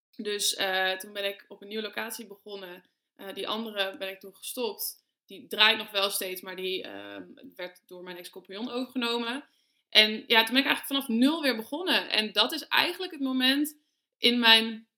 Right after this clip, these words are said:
nou ja, carrière tot nu, zeg maar, waar het allemaal begonnen is. Want vanaf dat moment is mij, ja, ben ik me ook gewoon, ehm, ja, weet je, binnen de gemeente, binnen de regio, veel meer gaan profileren en gaan meedenken en gaan meehelpen met allerlei initiatieven.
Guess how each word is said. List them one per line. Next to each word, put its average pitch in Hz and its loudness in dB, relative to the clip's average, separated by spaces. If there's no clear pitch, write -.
nou 196 -10
ja, 175 -10
carrière 202 0
tot 214 -14
nu, 226 0
zeg 233 -4
maar, 226 0
waar 202 4
het - -4
allemaal 196 -4
begonnen 185 -12
is. - -16
Want 190 -16
vanaf 202 -12
dat 233 2
moment 214 4
is 208 -8
mij, 196 -6
ja, 180 4
ben 208 -8
ik 220 -8
me 220 -10
ook 190 -6
gewoon, 196 -6
ehm, 185 -10
ja, 175 -12
weet 190 -6
je, 208 -16
binnen 214 -2
de 240 -8
gemeente, 220 4
binnen 220 -6
de 233 -2
regio, 208 2
veel 226 -8
meer 233 -12
gaan 208 -16
profileren 202 -4
en 196 -10
gaan 196 -8
meedenken 202 4
en 190 -12
gaan 196 -18
meehelpen 202 0
met 196 -12
allerlei 202 -6
initiatieven. 214 -8